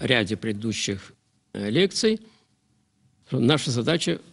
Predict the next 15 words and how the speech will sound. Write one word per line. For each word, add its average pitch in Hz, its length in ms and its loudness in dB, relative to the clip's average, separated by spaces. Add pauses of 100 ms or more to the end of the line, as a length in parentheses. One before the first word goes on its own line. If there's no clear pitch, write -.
(140)
та, 147 360 4
ос-, 143 260 -2
и 143 120 4
она 127 300 2
остаётся. 127 920 4
Христианство 147 800 2
есть 143 400 4
богобожественная 131 1700 4
религия. 87 680 -2 (640)
Это 139 240 2
не 143 380 8
человеческое 143 840 0
создание, 113 760 -2 (720)
не 135 300 6
человеческое, 165 840 0